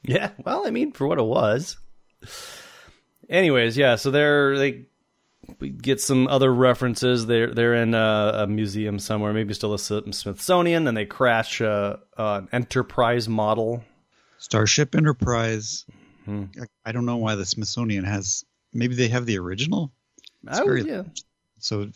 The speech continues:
Speaker 2: I feel like that's not an actual model.
Speaker 1: It's the,
Speaker 2: It
Speaker 1: that's the T V show, uh, uh, version right there.
Speaker 2: It would, it's larger than a human being?
Speaker 1: I don't know about that. I doubt it. <laughs> I have no idea what the scale of the original model is, but yeah.
Speaker 2: I'm sure it's very big,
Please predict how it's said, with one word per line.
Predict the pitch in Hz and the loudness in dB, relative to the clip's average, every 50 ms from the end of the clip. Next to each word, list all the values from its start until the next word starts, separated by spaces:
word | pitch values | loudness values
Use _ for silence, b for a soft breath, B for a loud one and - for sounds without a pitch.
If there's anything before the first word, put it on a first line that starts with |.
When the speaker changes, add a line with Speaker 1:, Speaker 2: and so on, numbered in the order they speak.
| _ _ - | _ _ -6
Speaker 2:
I | 110 107 | -6 -4
feel | 113 135 123 110 | -2 0 0 2
like | 104 101 95 98 - - _ _ _ _ _ _ _ _ - | 2 0 -2 -4 -8 -18 _ _ _ _ _ _ _ _ -8
that's | - 107 101 - - | -6 -6 -4 -4 -2
not | 110 107 104 101 95 | -2 0 -2 -2 -2
an | 98 98 | -2 -4
actual | 95 92 87 - - 98 92 90 | -4 -4 -4 -6 -6 -6 -6 -6
model. | 87 87 87 90 90 90 87 85 - _ _ _ _ - | -6 -4 -4 -6 -6 -6 -8 -12 -14 _ _ _ _ -10
Speaker 1:
It's | - - - | -10 -10 -6
the, | - - 160 | -2 -2 -2
Speaker 2:
It | - - - | -2 0 0
Speaker 1:
that's | 165 165 - - | 0 0 0 0
the | - 214 | -2 -4
T | - - - 180 | -4 -2 -2 -2
V | 156 139 147 139 | -2 -2 -4 -4
show, | - - 139 147 175 165 156 165 151 | -4 -2 0 0 0 -2 -4 -4 -2
uh, | 127 | -2
uh, | 113 110 110 113 107 101 101 101 98 | 0 0 0 0 -2 -2 -2 -4 -4
version | 95 101 101 98 98 98 95 | -4 -4 -4 -4 -6 -6 -8
right | 101 95 90 - | -8 -8 -10 -10
there. | - 95 104 113 113 _ _ _ _ _ _ _ _ _ - | -10 -8 -8 -10 -12 _ _ _ _ _ _ _ _ _ -14
Speaker 2:
It | - - - | -8 -2 2
would, | 123 135 135 120 | 4 4 4 2
it's | - - 123 107 | 2 -2 -2 0
larger | 107 113 123 139 139 151 151 | 0 2 2 2 2 0 0
than | 143 143 123 | 0 0 -2
a | 120 | 0
human | 120 131 139 139 127 107 | 0 0 0 0 0 0
being? | 113 113 135 165 226 233 - - | 0 0 0 0 -2 -4 -4 -4
Speaker 1:
I | - 156 | -2 0
don't | 175 151 131 | 2 2 2
know | 117 | 0
about | 107 104 95 - | 0 -2 -4 -4
that. | 107 104 95 92 95 - _ _ _ | -4 -4 -4 -6 -8 -10 _ _ _
I | - 117 | -10 -10
doubt | 110 107 107 120 117 113 101 95 | -8 -4 -2 0 0 0 -2 -4
it. | 92 101 - - 127 | -8 -8 -6 -4 -4
<laughs> | - - | -4 -2
I | 208 220 - - - - - - - _ _ _ _ _ _ _ _ _ _ B B B B B | -2 -2 -2 -4 -8 -14 -14 -14 -16 _ _ _ _ _ _ _ _ _ _ B B B B B
have | 104 95 | -12 -6
no | 101 110 123 127 127 | -2 0 2 4 4
idea | 123 123 123 120 | 4 4 4 2
what | 113 110 | 2 0
the | - 117 | -2 -4
scale | - - - 123 113 110 107 | -6 -4 -2 -2 0 0 0
of | 104 95 98 | 0 -2 -2
the | 104 101 | -4 -2
original | 101 104 101 104 98 98 | -2 -2 -2 -2 -4 -4
model | 95 90 90 90 92 90 | -4 -4 -6 -6 -6 -8
is, | - - - - - - | -8 -10 -10 -10 -12 -12
but | - 104 - - | -12 -12 -10 -8
yeah. | 104 92 | -8 -8
Speaker 2:
I'm | - - - 143 139 | -8 -8 -8 -10 -8
sure | - - 208 202 | -10 -6 -4 -2
it's | 190 151 - 113 | -2 -2 -4 -8
very | 107 104 113 135 139 156 151 135 | -8 -4 -2 0 0 0 0 0
big, | 120 127 107 92 90 - 90 87 | 0 0 -2 -2 -4 -10 -18 -20